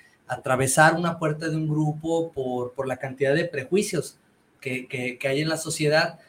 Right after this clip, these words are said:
sobre, pues, qué van a pensar, este, que, oye, oye, pero si yo no soy alcohólico,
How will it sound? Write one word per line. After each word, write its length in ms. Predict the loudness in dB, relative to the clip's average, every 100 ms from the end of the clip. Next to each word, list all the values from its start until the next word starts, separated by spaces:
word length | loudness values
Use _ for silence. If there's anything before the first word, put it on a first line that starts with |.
| _
sobre, 480 | -16 -10 -8 -4 -6
pues, 220 | -6 -12 -2
qué 80 |
van 140 | 0 0
a 120 | -2
pensar, 640 | -6 -8 0 2 4 2
este, 680 | 0 -6 -6 -4 -4 -8 -8
que, 260 | -2 -2 -4
oye, 220 | -8 -4
oye, 200 | 0 0 0
pero 180 | -4 -6
si 120 | -6
yo 120 | -2
no 80 | -2
soy 180 | 2 2
alcohólico, 800 | 2 4 6 6 4 0 -4